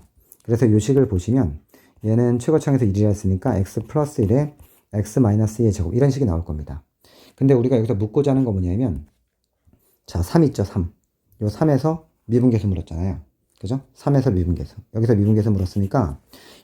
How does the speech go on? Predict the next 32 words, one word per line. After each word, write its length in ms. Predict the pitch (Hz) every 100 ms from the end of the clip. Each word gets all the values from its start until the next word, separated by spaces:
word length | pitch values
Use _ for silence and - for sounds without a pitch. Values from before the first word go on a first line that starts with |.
| -
요 80 | 117
미분계수는 480 | 120 139 139 139 98
어떻게 180 | 127
구할 160 | 113 113
수 100 | 107
있냐면 640 | 101 90 87 95 92 71 - _ _ _
자, 160 | - 90
거리고 340 | - 127 135
비교할 340 | 110 92 87 82
거예요. 340 | 73 82 127 - _ _ - _
자, 160 | - 87
일직선상에 840 | 120 135 - 143 160 143 151 113
있-, 180 | 101 -
있는 500 | 110 107 123 151 156 _ _
점에서 600 | - 98 90 131 101 73 - _ _ _ -
요 100 | 117
점에서 400 | 120 131 120 143
요까지 320 | 101 95 98
거리, 260 | 98 78 69 82 -
이 80 | 98
거리, 340 | 87 80 101 131 _ _ _
이 80 | -
거리는 240 | 110 110 110
사입니다. 640 | - 120 110 73 87 131 _ _ _ _ _
여긴 200 | 110 131
중근이니까 680 | - 123 131 147 110 101 104
두 180 | - 113
번 380 | 135 120 - 85
더하면 260 | 101 95
돼요. 280 | 76 87 127 - _ _ _
두 160 | - 92
번. 300 | 85 98